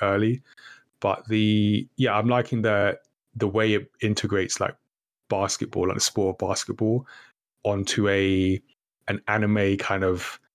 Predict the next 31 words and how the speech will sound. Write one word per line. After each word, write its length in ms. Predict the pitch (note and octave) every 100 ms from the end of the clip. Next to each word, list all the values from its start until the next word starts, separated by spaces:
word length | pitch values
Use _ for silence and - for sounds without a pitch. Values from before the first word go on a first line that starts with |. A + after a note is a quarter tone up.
| _
uh, 340 | A2 G2 F2+ F2
format 600 | - - A#2 G2+ F2+ E2+ -
of, 540 | G2+ F#2+ F#2 F2 - - _
"We 80 | G2+
have 140 | G#2+
this 140 | G#2+ -
goal, 600 | A#2 G#2+ G#2+ G#2 G2+ G2 - _ _
we're 100 | G2
gonna 240 | G2 F#2+ F#2 _
go 180 | - G#2+
for 260 | G2 A2 G#2
it, 200 | G2+ G2+ - _
never 280 | A2+ G2+ G2
give 220 | G2+ F#2+
up," 300 | G2+ G2+ -
kind 240 | - G#2
of 80 | G#2+
thing. 400 | A#2+ A2+ A2+ A2+ - _ _ G#2+
And 180 | G2+
then, 320 | G2+ G2+ G2+ -
and 200 | G2+ F2+
bosses, 720 | G2+ G2 - E2+ F2 - - _
and 140 | G2
it, 140 | F#2 -
it 200 | F#2+ - -
introduces, 600 | F#2+ F#2+ F#2+ - F#2 F2+
like, 200 | F2+ - _ _
the 60 | F#2
concept 440 | - G#2 G2 G2+
of 120 | F#2 -
bosses 540 | G2+ - G2+ G2+ -